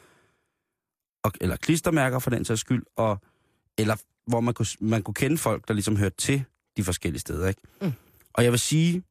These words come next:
Speaker 1: igen, Konservativt Folkepartis smukke, smukke gamle træbåd igen et tilløbsstykke.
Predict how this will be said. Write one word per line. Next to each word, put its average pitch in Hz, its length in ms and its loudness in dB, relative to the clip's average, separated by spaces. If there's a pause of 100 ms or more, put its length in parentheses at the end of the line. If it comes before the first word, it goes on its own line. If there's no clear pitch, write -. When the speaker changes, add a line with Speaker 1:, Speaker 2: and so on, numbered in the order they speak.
(120)
Speaker 1:
igen, 127 380 -2 (680)
Konservativt 131 500 0
Folkepartis 117 800 -2 (400)
smukke, 135 560 2
smukke 117 300 0
gamle 104 260 0
træbåd 104 560 0
igen 120 520 0 (340)
et 110 100 -2
tilløbsstykke. 90 720 -2